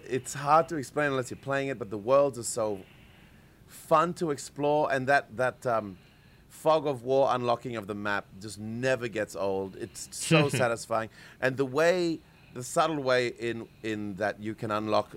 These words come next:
Speaker 1: little perks for every character as you discover the world. So when you start a new
Speaker 2: Mm-hmm.
Speaker 1: character, you just add one, sometimes just adding one skill just speeds up the process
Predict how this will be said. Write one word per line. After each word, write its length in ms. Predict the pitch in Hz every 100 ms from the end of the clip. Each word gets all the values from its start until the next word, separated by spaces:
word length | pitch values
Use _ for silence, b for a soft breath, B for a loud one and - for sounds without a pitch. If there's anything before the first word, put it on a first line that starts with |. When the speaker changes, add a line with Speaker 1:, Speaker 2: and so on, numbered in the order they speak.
| -
Speaker 1:
little 420 | 117 120 110 104 - - - - - -
perks 380 | - 127 127 -
for 400 | - 117 107 104 -
every 300 | 135 127 143
character 460 | 127 135 139 143 156
as 220 | 127 120
you 40 | 127
discover 420 | 110 - 127 123
the 80 | 110
world. 260 | 113 123
So 80 | -
when 120 | 113 110
you 80 |
start 240 | 107 131 113
a 20 |
new 180 | 104 127
Speaker 2:
Mm-hmm. 80 | 127
Speaker 1:
character, 460 | 123 113 - 117 110 B B
you 80 | 110
just 180 | 113 110 -
add 300 | 113 110 98 B B B B
one, 640 | 117 123 165 165 175 180 170 - -
sometimes 460 | 160 165 185 170
just 260 | - 165 -
adding 440 | 139 151 143 131 127
one 260 | 151 156
skill 520 | 151 - 160 139 117 120
just 320 | 127 - -
speeds 420 | - 151 147 127
up 160 | 135 -
the 80 |
process 720 | 127 139 135 131 131 123 -